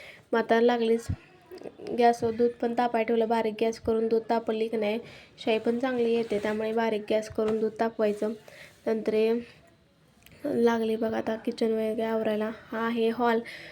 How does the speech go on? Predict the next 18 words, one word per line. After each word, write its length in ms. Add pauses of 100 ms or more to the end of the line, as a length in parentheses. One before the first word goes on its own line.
(160)
आणि 160
तुम्हाला 280
आता 240
लुक 180
दाखवते 420
की 120
हा 220
इतका 360
पसारा 360
असा 200
पडला 360
आहे. 200 (1160)
मग 60
आता 180
लोटून 360
पण 200
काढायचं 440
होतं, 320